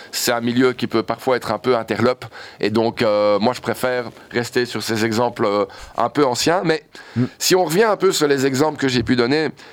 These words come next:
Speaker 1: qu'est-ce qu'ils ont en commun, ces, euh, ces coureurs ? Finalement, du talent. Tous avaient,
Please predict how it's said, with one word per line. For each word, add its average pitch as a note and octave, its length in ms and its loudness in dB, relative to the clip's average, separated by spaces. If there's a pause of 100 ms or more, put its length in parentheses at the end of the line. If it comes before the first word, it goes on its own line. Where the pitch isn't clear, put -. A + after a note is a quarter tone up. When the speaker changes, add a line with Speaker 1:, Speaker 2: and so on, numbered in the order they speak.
(120)
Speaker 1:
qu'est-ce F#3 200 2
qu'ils D3+ 200 2
ont D#3 80 4
en C#3 60 4
commun, C3+ 420 0
ces, A2 200 -2
euh, E2 580 0 (380)
ces - 160 0
coureurs ? F2+ 400 -4
Finalement, F#3 580 0 (640)
du C#3+ 160 2
talent. B2+ 320 0 (240)
Tous A#3+ 340 2
avaient, D3+ 200 2